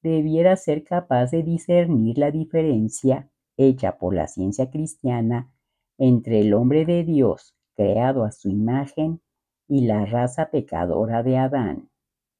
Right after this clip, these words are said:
El apóstol dice, "Porque el que se cree ser algo, no siendo nada, a sí mismo se engaña".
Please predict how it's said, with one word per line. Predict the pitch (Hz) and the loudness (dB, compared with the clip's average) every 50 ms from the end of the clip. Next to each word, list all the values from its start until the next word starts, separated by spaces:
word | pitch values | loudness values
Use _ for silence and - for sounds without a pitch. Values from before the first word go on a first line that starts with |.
| _ _ _ _ _ _ _ _ _ _ _ _ _ _ _ _ _ _ _ _ _ | _ _ _ _ _ _ _ _ _ _ _ _ _ _ _ _ _ _ _ _ _
El | 123 120 113 110 | -2 0 0 0
apóstol | 104 101 - _ 123 139 143 139 - - 165 165 170 | 0 -2 -4 _ -2 -2 -2 -4 -6 -4 -2 -2 -2
dice, | 160 175 185 185 170 - - - - - - _ _ _ _ _ _ _ _ _ _ _ _ _ _ _ _ _ _ _ _ | -2 -2 -4 -4 -6 -8 -8 -8 -8 -8 -10 _ _ _ _ _ _ _ _ _ _ _ _ _ _ _ _ _ _ _ _
"Porque | _ 113 107 107 107 - _ 104 | _ 2 2 2 2 0 _ 0
el | 101 101 98 | 0 0 0
que | _ 92 95 | _ -4 -4
se | - - 110 101 95 | -2 -2 -4 -4 -4
cree | - - 131 151 160 156 | -2 -2 0 2 2 0
ser | 156 - 135 123 120 120 | 0 0 0 2 2 2
algo, | 120 120 117 113 113 107 - - 69 60 - - _ _ _ | 0 0 0 0 -2 -4 -4 -6 -8 -8 -8 -12 _ _ _
no | - 104 104 104 117 127 | -2 0 0 2 0 0
siendo | 131 - - 160 156 165 160 165 170 170 | -2 -2 -2 0 0 0 0 0 0 2
nada, | 160 135 123 120 120 117 123 123 139 - - _ _ _ _ _ _ _ _ | 2 2 0 0 0 0 0 -2 -2 -6 -14 _ _ _ _ _ _ _ _
a | - 120 120 117 | -6 -4 -4 -4
sí | - - - 156 160 165 | -6 -8 -6 -4 -2 -2
mismo | 165 160 165 170 170 165 - 175 165 160 | 0 0 0 -2 -2 -2 -4 -2 -2 -2
se | 160 - 165 | -2 -4 -4
engaña". | 165 165 160 156 160 156 147 123 104 - - - - _ | -2 -2 0 0 0 0 0 -2 -2 -4 -6 -10 -14 _